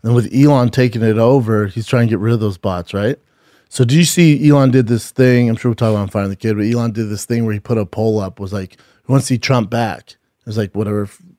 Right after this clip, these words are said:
something like fifty-four percent, forty-eight percent or something like that. It was like f-, f-, fifty, sixty million people. But he saw influx, like, influx of votes for no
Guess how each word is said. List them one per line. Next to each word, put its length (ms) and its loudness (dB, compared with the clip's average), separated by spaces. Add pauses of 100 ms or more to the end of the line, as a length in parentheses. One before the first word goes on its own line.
(140)
something 280 -8
like 180 -12
fifty-four 520 -6
percent, 380 -6
forty-eight 440 -6
percent 280 -10
or 40 -10
something 200 -10
like 160 -10
that. 260 -4 (380)
It 40 -8
was 120 -6
like 200 -6
f-, 600 -20 (300)
f-, 80 -10 (500)
fifty, 460 -2
sixty 320 -8
million 300 -4
people. 520 -4 (520)
But 100 2
he 80 4
saw 360 2
influx, 680 0
like, 300 -10 (180)
influx 480 0
of 300 -8 (460)
votes 360 0
for 160 -6
no 540 0